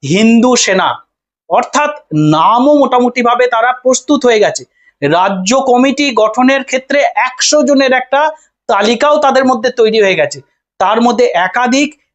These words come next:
বিজেপির প্রাক্তন জেলা সভাপতি, একাধিক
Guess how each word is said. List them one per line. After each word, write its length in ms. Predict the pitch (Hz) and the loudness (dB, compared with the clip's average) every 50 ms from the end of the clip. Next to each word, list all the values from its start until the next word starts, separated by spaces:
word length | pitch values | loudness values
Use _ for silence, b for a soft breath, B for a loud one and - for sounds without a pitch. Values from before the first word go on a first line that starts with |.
| _ 139 127 131 | _ -18 -16 -6
বিজেপির 560 | 143 180 202 185 220 240 240 240 262 262 269 247 262 _ _ | -2 -2 0 0 0 -2 0 -2 -2 0 0 -2 -4 _ _
প্রাক্তন 500 | - 202 202 202 - - _ - 277 269 262 254 | -2 -2 -2 -2 -6 -8 _ -2 0 2 2 2
জেলা 240 | 208 220 233 254 254 | 2 2 2 2 0
সভাপতি, 520 | 254 254 254 254 254 254 262 262 - 277 277 _ _ _ _ _ _ _ _ - | 0 0 0 0 0 -2 -4 -6 -6 -12 -12 _ _ _ _ _ _ _ _ -6
একাধিক 520 | 175 208 214 269 269 262 240 285 294 294 | -6 -4 -2 -2 -2 0 0 0 -2 -2